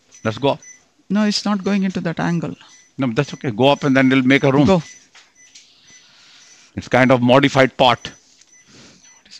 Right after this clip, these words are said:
Speaker 2: modified? Okay, sixteen, eighteen.
Speaker 1: Hmm.
Speaker 2: Okay, down. We didn't cover the proximal edge.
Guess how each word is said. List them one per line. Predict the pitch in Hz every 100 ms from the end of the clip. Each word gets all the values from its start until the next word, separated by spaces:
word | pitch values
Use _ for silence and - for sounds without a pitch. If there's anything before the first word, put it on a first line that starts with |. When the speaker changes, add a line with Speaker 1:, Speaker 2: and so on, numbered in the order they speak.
| -
Speaker 2:
modified? | - - - - _ _ - -
Okay, | 180 175
sixteen, | 175 196 - 196
eighteen. | 175 170 170 151 - _ _ _ _ _ _ _ _ _ _ _ _ -
Speaker 1:
Hmm. | 73 - _ _ 175
Speaker 2:
Okay, | -
down. | 160 165 156 156 - - 185
We | 170
didn't | 180 185 -
cover | 165 170 147
the | 160 226 - - _ _ _ - - _ _ - _ -
proximal | 85 - - 90 -
edge. | 90 - -